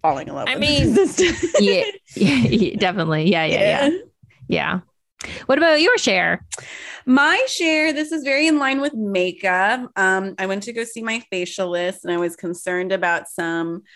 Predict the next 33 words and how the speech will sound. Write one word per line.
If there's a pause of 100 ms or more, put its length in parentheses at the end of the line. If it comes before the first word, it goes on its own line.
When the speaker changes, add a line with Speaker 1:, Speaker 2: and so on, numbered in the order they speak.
(340)
Speaker 1:
lines
I
was
seeing.
And
so
my
facialist
hooked
it
up
and
gave
me
a
little
service.
And
she,
she
does
a
stone
massage
thing.
And
I
Speaker 2:
Uh-huh.
Speaker 1:
don't
know
what
it
is,